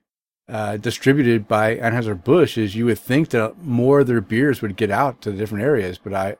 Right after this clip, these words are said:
I have definitely a set amount of,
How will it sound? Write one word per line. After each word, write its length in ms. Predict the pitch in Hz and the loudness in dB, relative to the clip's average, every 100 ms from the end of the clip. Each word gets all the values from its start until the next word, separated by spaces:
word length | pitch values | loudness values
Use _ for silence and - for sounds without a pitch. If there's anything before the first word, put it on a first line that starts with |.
| - | -8
I 80 | 107 | -4
have 380 | 123 135 127 - _ _ - | 2 2 0 -6 _ _ 0
definitely 560 | 160 190 165 160 147 _ _ _ _ _ - | 0 2 2 2 0 _ _ _ _ _ -6
a 100 | 113 | -4
set 260 | - 165 | 2 4
amount 380 | 151 131 135 143 | 4 4 4 2
of, 120 | 113 | 0